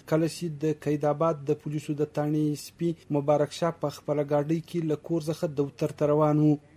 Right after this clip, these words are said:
د پولیسو ډي آی جي عبدالرزاق چیمه وویل چې ناڅرګنده وسلوال چې پر موټرسایکلو باندې سپاره وو، له بېلابېلو لورو څخه د مبارک شاه پر ګاډۍ باندې ډزې کړې دي، چې په ترڅ کې درې پولیس ځای پر ځای ووژل سو.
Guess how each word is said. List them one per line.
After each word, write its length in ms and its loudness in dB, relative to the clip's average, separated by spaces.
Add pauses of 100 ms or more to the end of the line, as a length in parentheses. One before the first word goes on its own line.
(400)
د 40 6 (120)
پولیسو 340 -2
ډي 160 -2
آی 100 0
جي 240 -8
عبدالرزاق 720 -2
چیمه 340 -2
وویل 460 2 (200)
چې 100 -8
ناڅرګنده 720 0
وسلوال 520 0
چې 220 -14
پر 100 -2
موټرسایکلو 680 -2
باندې 320 0
سپاره 400 0
وو، 200 0 (280)
له 120 4
بېلابېلو 680 2
لورو 300 0
څخه 340 -2 (200)
د 120 0
مبارک 560 2
شاه 200 0
پر 200 -4
ګاډۍ 400 0
باندې 400 0
ډزې 200 0 (100)
کړې 200 0
دي، 200 0 (220)
چې 100 -2
په 120 0
ترڅ 380 -4
کې 160 0 (120)
درې 160 2 (100)
پولیس 220 -2 (120)
ځای 160 2
پر 180 -6
ځای 200 0
ووژل 460 0
سو. 260 2